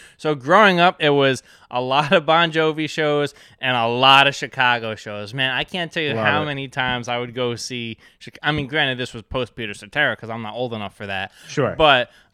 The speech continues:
Speaker 2: That's
Speaker 1: uh,
Speaker 2: a good gig.
Speaker 1: Yeah, man. It's funny. Um, I didn't know this. Um, apparently, there's two bands in, you know, 'cause I've learned a lot about other cultures,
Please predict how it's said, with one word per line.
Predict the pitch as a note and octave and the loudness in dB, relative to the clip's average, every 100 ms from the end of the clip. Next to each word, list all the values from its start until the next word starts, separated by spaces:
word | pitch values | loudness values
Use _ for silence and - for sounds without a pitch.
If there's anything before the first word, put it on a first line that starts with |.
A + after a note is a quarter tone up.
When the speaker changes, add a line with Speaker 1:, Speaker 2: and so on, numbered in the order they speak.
| _ - | _ -4
Speaker 2:
That's | - - | 0 0
Speaker 1:
uh, | |
Speaker 2:
a | |
good | G#3 D#4 A#3 | 2 0 2
gig. | F4+ F4 E3 | 2 2 -2
Speaker 1:
Yeah, | D3 A#3+ C#4+ | -4 -2 0
man. | F#3 C#3+ B2 A#2+ A#2+ _ _ | 2 2 0 -4 -10 _ _
It's | F#3+ D#3+ | -8 -8
funny. | - F3+ F3 C3 B2 D#3 | -6 -2 0 0 -4 -2
Um, | D3+ C#3+ C3+ C3 _ _ - | 2 4 2 -2 _ _ 2
I | D#3 | 4
didn't | G3 F3 C#3+ | 4 2 -2
know | B2+ A2+ | -2 -2
this. | G#2 G2+ | -4 -6
Um, | - C3+ C3 B2+ C3 | -2 0 2 0 -2
apparently, | B2 - F3 G3+ E3+ C3+ B2+ A#2 A2+ A2 | -8 -4 0 0 0 -4 -6 -6 -8 -4
there's | C#3+ C#3+ C3 - | 0 0 0 -6
two | - C4 | -12 -10
bands | A3 A#3 G#3 C#3 G2+ G2 - | -4 -2 -2 -2 -6 -12 -14
in, | C#3 C3+ B2+ B2+ _ _ B2 | -12 -10 -12 -18 _ _ -14
you | D#3 | -10
know, | C3+ | -8
'cause | B2 C#3+ | -8 -8
I've | B2+ B2 | -8 -6
learned | C#3+ C3+ | -8 -6
a | |
lot | C3+ C#3+ | -4 -2
about | C3 C3 B2+ | -2 -4 -4
other | C#3 C3+ | -2 -4
cultures, | B2+ C#3+ C3+ - B2+ A2+ - | -4 -6 -6 -6 -6 -6 -10